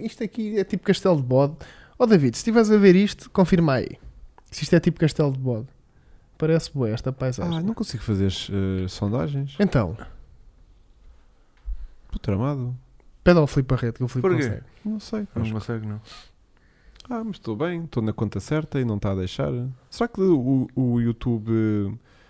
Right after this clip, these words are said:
Speaker 3: Acabou
Speaker 2: resol-,
Speaker 3: com isso?
Speaker 2: resolveu acabar com as sondagens?
Speaker 3: Olha, que, é porque agora nem sequer aparece.
Speaker 1: Ó Agrobeto, vai, mas é ter comigo
Speaker 2: Não
Speaker 1: para ver
Speaker 2: tenho.
Speaker 1: o Twingo do subscritor e uma Mini.
Speaker 3: Olha, continua
Speaker 1: Sabes?
Speaker 3: lá, Chico.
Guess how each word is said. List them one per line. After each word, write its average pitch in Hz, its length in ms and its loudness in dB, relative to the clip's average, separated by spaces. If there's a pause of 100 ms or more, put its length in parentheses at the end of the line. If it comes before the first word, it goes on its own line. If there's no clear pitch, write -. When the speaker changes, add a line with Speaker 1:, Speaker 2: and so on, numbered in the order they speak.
(340)
Speaker 3:
Acabou 120 340 4
Speaker 2:
resol-, - 20 4
Speaker 3:
com 123 140 -2
isso? 107 140 -2
Speaker 2:
resolveu 120 340 6
acabar 113 320 2
com 120 100 -2
as 104 60 -4
sondagens? 98 600 -4
Speaker 3:
Olha, 240 200 0
que, - 160 -6
é 131 80 2
porque - 240 -4
agora 143 300 4
nem 160 140 2
sequer 165 260 0
aparece. 165 640 0 (180)
Speaker 1:
Ó 147 140 4
Agrobeto, 151 760 2
vai, 151 360 2
mas 156 180 0
é 156 80 2
ter 147 220 0
comigo 151 400 0
Speaker 2:
Não 190 100 6
Speaker 1:
para 220 140 6
ver 208 80 6
Speaker 2:
tenho. 190 140 2
Speaker 1:
o 190 40 -4
Twingo 156 260 2
do - 60 -16
subscritor 147 680 -2
e 160 60 0
uma 151 220 2
Mini. 147 320 0
Speaker 3:
Olha, 156 180 10
continua 202 440 8
Speaker 1:
Sabes? 151 120 8
Speaker 3:
lá, 120 420 8
Chico. 117 320 0